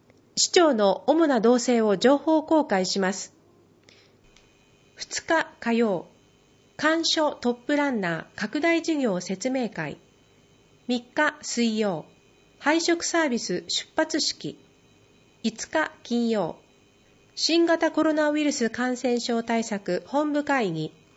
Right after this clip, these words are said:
十日水曜、配食サービス出発式。十五日月曜、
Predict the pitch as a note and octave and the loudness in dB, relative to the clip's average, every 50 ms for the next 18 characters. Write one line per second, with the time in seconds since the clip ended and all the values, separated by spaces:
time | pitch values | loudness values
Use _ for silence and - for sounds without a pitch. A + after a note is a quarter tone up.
0 | _ _ _ _ _ _ - _ _ _ _ _ _ - - D4+ D4+ D4 D4 D4 | _ _ _ _ _ _ -20 _ _ _ _ _ _ 0 2 2 2 2 0 0
1 | C4+ C4 - - - - - - A#3+ A#3+ A3+ A3 A3 G3+ F3+ D#3+ - - _ _ | 0 0 -2 -2 -6 -10 -6 -2 -2 -2 0 0 -2 -2 -2 -4 -8 -12 _ _
2 | _ _ _ _ _ _ _ _ - - D4+ E4+ E4 - E4+ E4+ E4+ - - F4 | _ _ _ _ _ _ _ _ -4 0 0 0 2 0 0 -2 -2 -2 0 2
3 | E4 D#4 B3+ A#3+ A3+ - G3+ F#3 - - G#3 G#3 - - D4 C#4+ - B3 A#3 - | 2 2 2 0 -2 -2 -2 -2 -2 -2 -4 -4 0 -2 -2 0 -2 -4 -4 -4
4 | - - - F#3 E3+ E3+ E3+ - - - _ _ _ _ _ _ _ _ _ - | -6 -8 -10 -10 -10 -10 -12 -18 -20 -20 _ _ _ _ _ _ _ _ _ -20
5 | _ _ _ _ _ _ - - E4 E4+ D#4 A#3+ C#4+ D4+ C#4 B3 F#3+ - - F#3+ | _ _ _ _ _ _ 0 4 4 4 6 6 4 4 4 2 -2 -2 -2 -2
6 | F3+ - E3+ - G3+ G3+ G3+ - A#3+ A#3+ A#3+ G#3 E3+ - - | -2 -2 -2 -2 -2 -2 0 0 2 2 2 2 2 -2 -6